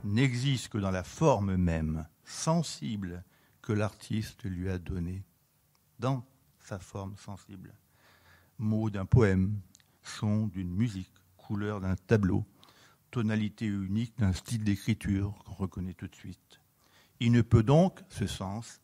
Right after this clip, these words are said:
être saisi qu'intuitivement. J'ose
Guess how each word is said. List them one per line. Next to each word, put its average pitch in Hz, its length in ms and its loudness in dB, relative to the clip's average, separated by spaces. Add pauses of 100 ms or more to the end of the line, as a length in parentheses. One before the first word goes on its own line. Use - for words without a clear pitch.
(120)
être 101 280 -8
saisi 104 520 -4 (400)
qu'intuitivement. 101 1040 6 (720)
J'ose 117 540 0